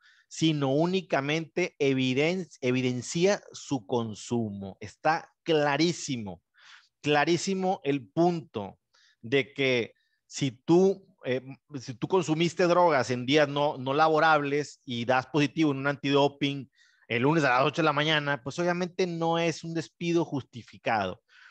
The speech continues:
Justificado sería que llegues con, con, bajo la influencia de algún narcótico, de alguna droga,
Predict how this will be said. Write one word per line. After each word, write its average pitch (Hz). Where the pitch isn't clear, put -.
Justificado 139
sería 143
que 127
llegues 135
con, 113
con, 107
bajo 113
la 120
influencia 147
de 131
algún 131
narcótico, 139
de 117
alguna 123
droga, 127